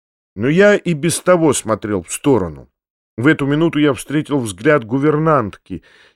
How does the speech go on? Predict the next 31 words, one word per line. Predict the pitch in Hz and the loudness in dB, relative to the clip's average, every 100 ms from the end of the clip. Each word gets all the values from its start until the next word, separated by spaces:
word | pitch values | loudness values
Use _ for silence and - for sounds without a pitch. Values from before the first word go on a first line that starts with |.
| - | -4
и | 113 | -2
мне | 139 156 | 0 -2
показалось, | 139 110 131 113 170 151 | -4 0 0 2 2 2
что | 117 - | -2 -4
в | 123 | -4
этом | 131 117 | -4 -4
взгляде | 101 92 123 180 190 98 90 - _ _ - | -4 -4 2 4 4 0 -10 -12 _ _ -6
на | 107 | -4
меня | 117 156 151 | -2 0 0
был | 151 | -2
какой-то | 147 143 160 147 156 - | -2 -2 -2 -2 -4 -2
упрёк, | 151 - 156 165 - | -4 -2 0 0 0
что-то | - 139 131 123 | -8 -6 -4 -2
даже | 135 127 143 _ _ _ - | 0 0 -4 _ _ _ -6
презрительное. | 143 113 117 165 185 - 117 98 87 71 _ _ _ _ _ _ - | -4 -2 0 0 -2 -2 -4 -4 -8 -10 _ _ _ _ _ _ -2
Румянец | 123 143 165 175 156 151 - | 0 2 2 0 -2 -4 -6
негодования | 107 120 113 110 117 104 156 160 123 | -6 -4 -2 0 0 2 0 0 -2
ярко | 107 101 139 - | -2 -2 -2 -4
запылал | 113 113 - 113 120 120 | -8 -8 -4 0 0 -2
на | 123 | -4
её | 117 123 | -4 -4
бледных | 101 123 113 123 - | -2 -2 -2 -6 -10
щеках. | - - - 127 - _ _ _ _ _ _ _ _ _ 107 | -12 -10 -6 -6 -6 _ _ _ _ _ _ _ _ _ 0
Я | 143 | 0
понял | - 208 196 131 107 | 2 0 2 0 -2
её | 107 113 | -2 -4
взгляд | 98 107 170 170 | -4 0 2 2
и | 110 | -2
догадался, | 104 113 131 147 - 120 | -2 0 2 0 -2 -8
что | - 113 | -8 -6
малодушным | 113 120 120 120 165 - 123 110 | -2 0 0 -2 -4 -4 -6 -6